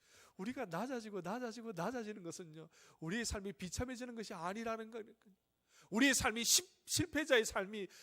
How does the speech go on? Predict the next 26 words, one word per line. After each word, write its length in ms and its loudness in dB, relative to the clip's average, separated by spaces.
좌절의 520 10
삶이 280 0
아니라는 520 -2
거예요. 380 -12
그 160 -12
삶을 320 -10
통하여서 580 -8
누가 320 -2
영광 260 -6
받으신다는 540 -6
것입니까? 580 -16
결국 420 -12
하나님께서 920 -10
영광 320 -16
받으신다는 580 -20
것을 360 -20
보여주고 440 -16
있는 220 -20
거예요. 160 -20
사랑하는 460 -12
성도 280 -18
여러분, 380 -20
낮아짐에도 580 -6
이유가 320 -10
있는 200 -12
것입니다. 500 -20